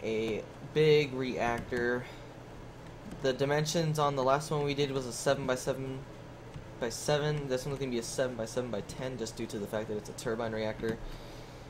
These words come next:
And it's gonna be facing upward, so the blades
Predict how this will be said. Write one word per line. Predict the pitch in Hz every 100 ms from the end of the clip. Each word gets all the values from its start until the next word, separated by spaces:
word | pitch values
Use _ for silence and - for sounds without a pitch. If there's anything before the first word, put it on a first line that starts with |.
| - 127
And | 127 120 113
it's | -
gonna | 113
be |
facing | 110 113 - 110
upward, | 120 - - -
so | 120
the | 107 104
blades | 135 131 127 127 -